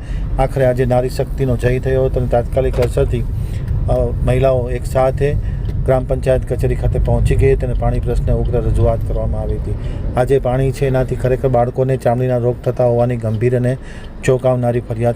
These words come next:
કરવામાં આવી હતી. મોટર ચોવીસ કલાક ચાલુ હોય ત્યારે ચોમાસામાં માટી મિશ્રિત પાણી આવી જાય છે, તેથી ત્રીજા ટાંકાની પણ રજૂઆત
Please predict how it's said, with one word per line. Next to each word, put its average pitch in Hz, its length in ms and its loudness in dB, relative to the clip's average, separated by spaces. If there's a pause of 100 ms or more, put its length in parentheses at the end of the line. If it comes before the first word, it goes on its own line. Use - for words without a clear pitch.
કરવામાં 113 380 -2
આવી 107 280 -2
હતી. 101 220 -2 (600)
મોટર 131 240 4
ચોવીસ 135 340 2
કલાક 131 240 0
ચાલુ 131 260 0
હોય 131 140 4
ત્યારે 127 260 2
ચોમાસામાં 127 840 -2 (220)
માટી 127 240 2
મિશ્રિત 127 380 -4
પાણી 123 240 0
આવી 120 140 2
જાય 113 140 0
છે, - 100 0
તેથી 139 300 0
ત્રીજા 123 280 2
ટાંકાની 127 360 -2
પણ 127 120 -4
રજૂઆત 120 360 0